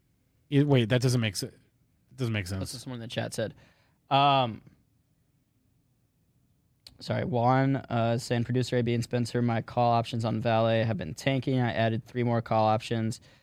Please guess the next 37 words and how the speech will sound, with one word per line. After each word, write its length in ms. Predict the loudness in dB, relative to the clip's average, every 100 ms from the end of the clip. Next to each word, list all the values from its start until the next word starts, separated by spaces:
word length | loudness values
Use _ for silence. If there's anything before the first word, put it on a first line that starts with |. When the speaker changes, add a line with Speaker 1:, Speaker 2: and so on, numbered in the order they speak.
| _ _ _
Speaker 2:
Strike 580 | -14 -6 0 0 0 -2
thirty." 440 | -2 0 0 0 2
I 40 |
mean, 120 | 2
Vale 200 | 4 4
has 120 | 2 -4
been 140 | -8
so 280 | -6 -6 -6
hot. 340 | -2 -4 -4 -12
It's 80 |
been 120 | -8 -4
literally 200 | -2 -4
the 60 |
best 280 | -4 -6 -8
perf-, 160 | -16 -8
performing 400 | -6 -4 -4 -4
stock, 360 | 2 2 2
like, 120 | -8 -14
this 180 | -14 -10
year. 240 | -12 -6 4
Speaker 1:
Wait, 240 | 6 6
is 140 | 4 2
he 60 |
talking 240 | 8 8 10
about 240 | 8 6 0
Vale, 880 | -8 2 8 8 10 8 8 6 2 -2
the 180 | 0 2
mining 440 | 4 4 4 4
company, 480 | 4 2 2 0 2
or 180 | 4 6
Vale, 640 | 6 6 8 8 6 2 _ _ _ -4
the 100 | 2
Speaker 2:
I 320 | 4 4 2
think 140 | 0 -4
the 100 | -6
energy 340 | -6 -6 -8
company. 480 | -10 -12 -12 -12